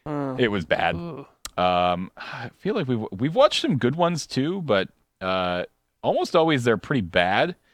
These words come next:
Speaker 1: Can I share with you a s-, f-, sort of faintly movie-related anecdote that I just remembered?
Speaker 2: Yeah.
Speaker 3: Yeah.
Speaker 1: One year, I feel like we were on a pax trip or, like, maybe the cr-, the, the charity dinner or something, and we went to a Walmart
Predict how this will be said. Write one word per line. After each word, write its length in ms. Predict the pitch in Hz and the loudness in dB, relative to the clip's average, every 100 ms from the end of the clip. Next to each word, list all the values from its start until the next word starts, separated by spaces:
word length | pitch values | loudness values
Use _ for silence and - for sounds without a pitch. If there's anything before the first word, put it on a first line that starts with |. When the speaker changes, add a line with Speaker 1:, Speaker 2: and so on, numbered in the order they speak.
| _ _ _ | _ _ _
Speaker 1:
Can 160 | - 247 | -4 0
I 160 | 427 480 | 0 0
share 240 | - 415 | 0 0
with 160 | 359 302 | 0 0
you 160 | 311 | 0
a 120 | 240 156 | 0 -2
s-, 260 | - - | -6 -6
f-, 180 | 180 - | -6 -4
sort 160 | - 170 | -4 -4
of 80 | |
faintly 400 | - 160 151 156 | -2 -2 -2 -4
movie-related 640 | 147 143 147 143 139 139 131 | -2 -2 -2 -2 -2 -2 -2
anecdote 520 | 127 135 - 143 147 | -4 -6 -4 -2 -2
that 120 | 143 | -4
I 60 | 151 | -4
just 220 | 160 - | -6 -8
remembered? 460 | 170 - - 143 175 | -6 -4 0 0 -2
Speaker 2:
Yeah. 40 | |
Speaker 3:
Yeah. 200 | 165 170 226 _ _ _ _ _ _ | -14 -16 -20 _ _ _ _ _ _
Speaker 1:
One 200 | 165 214 | -4 -2
year, 380 | 220 208 190 - _ _ _ _ 165 | 0 2 2 0 _ _ _ _ -6
I 60 | |
feel 240 | 160 254 339 | -4 -4 -2
like 160 | 359 | -2
we 80 | 254 | -2
were 140 | 208 | 2
on 260 | 180 165 151 | 2 0 -2
a 120 | 139 | -6
pax 400 | - 156 143 - | -4 -2 -2 -4
trip 240 | - 143 - | -4 -4 -4
or, 120 | 131 | -6
like, 160 | 135 131 | -6 -6
maybe 460 | 143 143 143 131 - - | -6 -4 -6 -6 -12 -14
the 80 | 143 | -14
cr-, 180 | - - | -12 -14
the, 440 | 143 135 131 156 - _ _ _ - | -8 -6 -6 -6 -10 _ _ _ -12
the 220 | 135 131 - | -8 -8 -6
charity 320 | 160 139 139 | -6 -6 -6
dinner 200 | 139 135 | -6 -8
or 40 | |
something, 340 | 131 - 135 139 | -8 -6 -8 -8
and 140 | 139 | -8
we 80 | 143 | -6
went 140 | 165 | -4
to 80 | 202 | -2
a 60 | 160 | 0
Walmart 500 | 131 135 139 131 | 2 2 2 -4